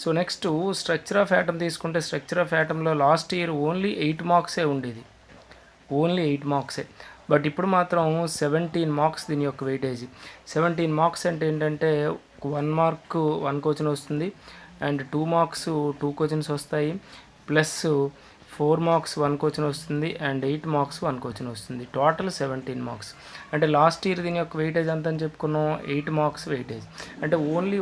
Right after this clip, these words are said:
ఒక్క ఎయిట్ మార్క్స్ చదువుకుంటే మీకు సరిపోయేది లాస్ట్ ఇయర్. But ఇప్పుడు మాత్రం వన్ మార్క్స్ చదవాలి, టూ మార్క్స్ చదవాలి, ఫోర్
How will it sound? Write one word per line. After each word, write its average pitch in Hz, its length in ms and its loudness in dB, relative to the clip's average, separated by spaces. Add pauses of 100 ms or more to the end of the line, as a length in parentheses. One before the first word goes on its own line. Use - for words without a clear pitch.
ఒక్క - 160 -8
ఎయిట్ 156 460 -2
మార్క్స్ 180 320 2
చదువుకుంటే 160 460 0
మీకు 156 180 -4
సరిపోయేది 147 580 0
లాస్ట్ 139 240 -2
ఇయర్. 156 160 0 (440)
But 139 180 0
ఇప్పుడు 170 160 -2
మాత్రం 165 640 2 (340)
వన్ 143 240 2
మార్క్స్ 165 320 2
చదవాలి, 160 420 2
టూ 147 200 -4 (100)
మార్క్స్ 151 300 0
చదవాలి, 156 380 0
ఫోర్ 143 300 -2